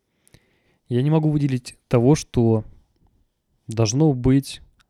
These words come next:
что-то одно, а все остальное не важно. Все функции из моего списка важны. И если мы будем им следовать, то мы сможем увеличить уровень психологического комфорта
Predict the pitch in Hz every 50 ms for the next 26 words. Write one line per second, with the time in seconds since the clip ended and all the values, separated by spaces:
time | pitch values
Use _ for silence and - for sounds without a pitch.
0 | _ _ _ - - 123 - 120 110 101 104 117 123 143 151 160 151 - _ _
1 | _ _ _ _ _ - 107 - 131 127 - - 123 117 120 123 123 117 117 113
2 | 113 113 107 98 107 127 - _ _ _ _ _ _ - - _ _ _ _ _
3 | - - 175 - - 139 147 156 - - - 123 117 113 123 - _ _ _ _
4 | _ _ - - 110 107 113 107 110 107 - - 131 - - - 113 107 104 98
5 | 107 101 98 101 _ _ _ _ _ _ _ _ _ _ _ _ _ _ - -
6 | 113 110 110 110 113 117 123 _ _ _ _ _ _ _ _ _ _ _ _ _
7 | - 123 123 127 - 127 120 117 117 113 113 123 123 113 110 104 110 107 - _
8 | _ _ - - 117 104 - - 127 135 160 170 143 113 - - _ _ _ _
9 | _ - 113 110 110 107 104 104 _ _ _ _ _ _ _ _ _ _ - 170
10 | 156 - - 120 127 123 117 113 104 110 - _ _ - 117 110 117 110 120 123
11 | - 110 - - - - _ _ _ _ _ - _ - _ _ _ _ _ _
12 | _ _ _ _ _ - 127 120 120 110 110 104 104 - - - - - 120 117
13 | 120 120 - - - - 110 104 101 - 110 110 - - 143 160 - - 151 127
14 | 120